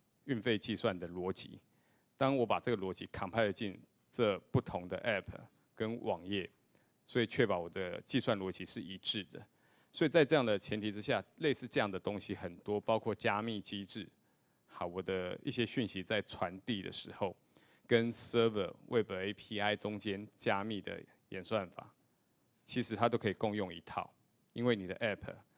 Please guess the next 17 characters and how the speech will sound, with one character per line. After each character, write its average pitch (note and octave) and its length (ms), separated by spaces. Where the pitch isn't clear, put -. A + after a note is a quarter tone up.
连 G2+ 160
到 A2+ 120
你 F#2+ 100
的 E2+ 100
server， G2 460
如 G#2+ 100
果 G#2+ 80
把 F2+ 240
一 F#2 40
些 G2+ 100
资 - 220
料 G#2 160
送 G2+ 340
回 - 300
来 C#2+ 240
的 - 80
话， - 240